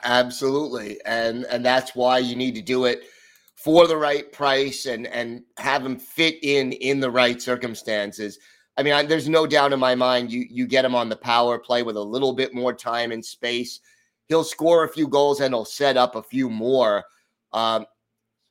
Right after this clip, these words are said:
and, you know, Stastny a little bit i-, in the same boat, although he at least had twenty-one goals last year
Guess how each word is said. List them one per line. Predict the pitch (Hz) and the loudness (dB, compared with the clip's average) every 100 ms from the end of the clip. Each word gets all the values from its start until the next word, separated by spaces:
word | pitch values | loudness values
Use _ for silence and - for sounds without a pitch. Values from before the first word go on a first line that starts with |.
| _ _ - 170 | _ _ -4 0
and, | 170 165 | 0 0
you | 170 | 2
know, | 165 | 2
Stastny | - - 175 202 208 170 160 143 | 0 0 4 4 2 -2 -2 0
a | |
little | 135 160 | 0 0
bit | 165 175 165 - _ _ _ _ _ - | 2 0 0 -4 _ _ _ _ _ -6
i-, | 170 - | -6 -4
in | 165 160 | -6 -4
the | 151 | -4
same | - 156 139 | -2 -2 0
boat, | 151 151 | 2 2
although | 135 135 135 | 2 2 0
he | 127 151 143 135 - - | 0 -2 -2 -6 -8 -2
at | 139 | -2
least | 123 147 - | -2 -6 -4
had | 143 127 117 - | -2 -2 -2 -10
twenty-one | - 139 135 127 123 127 120 | -4 0 0 0 0 0 0
goals | 113 120 135 139 123 117 | 0 2 4 4 2 -4
last | 113 110 107 - | -2 -2 -4 -8
year | 117 110 104 | -6 -4 -4